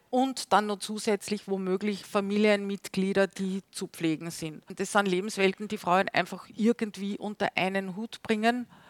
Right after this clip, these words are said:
müssen. Und da versuchen wir, die Frauen zu begleiten, zu stärken darin, auch Aufgaben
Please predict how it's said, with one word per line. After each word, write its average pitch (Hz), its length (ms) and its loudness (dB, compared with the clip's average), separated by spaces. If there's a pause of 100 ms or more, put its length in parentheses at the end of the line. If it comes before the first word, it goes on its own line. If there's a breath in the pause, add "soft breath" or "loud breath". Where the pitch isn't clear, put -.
(120 soft breath)
müssen. 233 580 -4 (260 soft breath)
Und 208 220 -12
da 208 180 6
versuchen 214 560 -4
wir, 208 160 2
die 214 100 -6
Frauen 180 400 6 (120)
zu 226 160 -2
begleiten, 208 840 4 (380 soft breath)
zu - 160 -8
stärken 190 640 4
darin, 220 640 8 (200 soft breath)
auch 196 420 8
Aufgaben 202 880 6